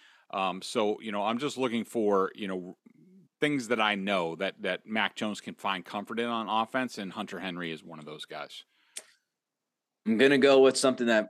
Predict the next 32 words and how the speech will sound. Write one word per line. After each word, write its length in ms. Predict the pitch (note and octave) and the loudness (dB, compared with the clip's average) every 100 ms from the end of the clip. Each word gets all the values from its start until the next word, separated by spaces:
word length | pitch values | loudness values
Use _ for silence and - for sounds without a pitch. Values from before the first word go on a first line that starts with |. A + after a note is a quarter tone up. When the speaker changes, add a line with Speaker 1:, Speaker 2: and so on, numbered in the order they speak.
| - | 2
Speaker 2:
would 140 | A#2+ | 4
have 180 | A#2 F#2 | 4 4
been 240 | A2+ G#2+ - | 2 2 2
absolutely 1120 | A2+ B2+ C3+ - C#3 B2 A#2+ A2+ A2+ A2 G#2+ - _ - | 2 4 4 6 8 10 8 6 6 4 0 -6 _ -2
bananas 560 | A2+ G#2+ A2 A2 G2+ | 2 4 4 4 4
last 300 | G#2+ G#2 - | 4 4 4
year 100 | G#2+ | 4
to 80 | G2 | 4
say, 320 | - F#2 D#2+ - _ _ _ _ _ _ | 2 0 0 -6 _ _ _ _ _ _
but 140 | G2 F#2+ | 2 2
the 100 | F#2+ | 2
coaching 400 | B2+ A#2+ G#2+ G2 | 4 6 4 2
staff 440 | - F2 D2 - - _ _ _ _ _ _ _ _ _ - | 2 0 -2 -8 -20 _ _ _ _ _ _ _ _ _ 0
pretty 220 | B2 C3+ | 2 4
confident. 580 | - C#3+ C3+ - E2+ - _ | 4 2 2 0 -4 -6 _
If, 140 | F#2 G2 | -12 -4
if, 260 | - A2 - | 0 0 0
if 200 | G#2+ - | -2 2
Belichick 580 | A2+ B2 C#3 D3+ D#3 D3+ | 4 6 6 4 4 4
is 120 | B2+ | 4
gonna 200 | C#3 C#3 | 4 4
be 220 | C#3 C3+ | 6 4
C 400 | B2+ C#3+ C#3+ C3+ | 4 4 4 6
E 60 | C3 | 8
O 180 | C3+ A#2 | 8 6
Belichick 680 | A2+ G2 F#2+ F#2+ F2 F#2+ - _ _ _ _ - | 6 4 4 2 2 0 -10 _ _ _ _ 2
and 300 | A#2 A#2 A2 | 4 4 4
focus 460 | B2+ B2+ C3+ B2+ | 4 6 6 6
on 120 | C3+ C3 | 6 4
the 80 | |
things 400 | A2+ B2+ B2+ B2 | 4 4 4 4
that 280 | A#2+ A#2 A#2 | 6 4 4